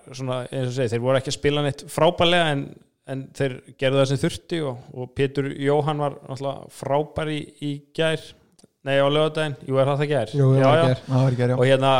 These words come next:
Speaker 1: ég heyrði hann í Eyjamönnum, þeir voru alveg komnir á það, sko, að
Speaker 2: Var það í vippinu eða?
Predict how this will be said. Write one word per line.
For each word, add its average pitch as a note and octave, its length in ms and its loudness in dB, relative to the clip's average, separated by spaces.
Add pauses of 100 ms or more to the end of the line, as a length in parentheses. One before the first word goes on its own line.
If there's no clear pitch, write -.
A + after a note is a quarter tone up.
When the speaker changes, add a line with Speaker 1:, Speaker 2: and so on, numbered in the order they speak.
(120)
Speaker 1:
ég C3 280 -2
heyrði C3+ 300 2
hann C3+ 100 0
í C#3 120 2
Eyjamönnum, D3+ 500 2
þeir C3+ 180 2
voru D3 160 2
alveg D3 300 2
komnir D3 320 0
á D3 100 4
það, D3 220 2
sko, D3+ 260 -2
að D3 240 0
Speaker 2:
Var D3+ 160 6
það F#3 120 8
í - 40 4
vippinu D#3+ 360 6
eða? G#2+ 160 2